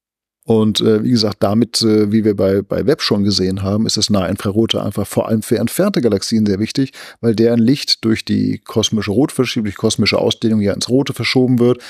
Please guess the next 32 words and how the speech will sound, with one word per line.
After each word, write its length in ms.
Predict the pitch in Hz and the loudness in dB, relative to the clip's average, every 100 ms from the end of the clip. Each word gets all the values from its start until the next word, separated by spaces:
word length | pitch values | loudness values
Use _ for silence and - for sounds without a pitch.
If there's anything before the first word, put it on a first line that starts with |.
| - _ | -20 _
ins 180 | 107 107 | -4 0
Nahinfrarote. 800 | 107 110 - 110 101 107 104 101 | 2 0 -2 -2 0 2 0 0
Also 220 | 101 101 - - - _ | 0 -2 -6 -20 -20 _
nicht 400 | 117 123 131 120 | 2 2 2 2
nur, 440 | 117 117 117 117 | 4 6 4 2
äh, 360 | 113 107 104 101 | 2 4 2 0
nicht 280 | 123 - | -2 -2
nur 160 | 117 110 | 0 2
aus 200 | 104 - | 2 0
der, 400 | 101 98 98 98 | 0 2 2 0
äh, 160 | - 101 | -2 -2
aus 200 | - 98 | -2 0
Sicht 260 | 107 110 - | -2 -2 -4
einer, 380 | 98 98 95 107 - | -2 -2 -4 -8 -12
ja, 140 | 95 92 | -10 -8
einer, 300 | 98 95 - | -6 -8 -6
einer 180 | 92 | -6
Bildgebung 640 | 92 135 180 - 170 139 127 | 0 -2 0 2 2 2 2
ist 100 | 127 | 0
das 120 | 117 | 0
interessant, 500 | 117 110 - 113 104 | 0 0 2 0 2
sondern 260 | 110 110 | 0 2
eben 180 | 113 107 | 2 0
auch, 300 | 113 110 - - - - - | 2 0 -2 -12 -20 -20 -2
äh, 180 | 113 110 | 2 2
aus 160 | 113 | 2
der 140 | 120 113 | 0 0
Sicht 240 | 120 - | 0 0
einer, 420 | 110 107 107 104 | 0 2 2 2
einer 160 | - 107 | 2 0
spektroskopischen 800 | - 104 - - - 110 113 113 | 0 -2 -4 -2 0 0 0 0
Untersuchung. 580 | 107 101 107 104 98 | 0 -2 -2 -4 -8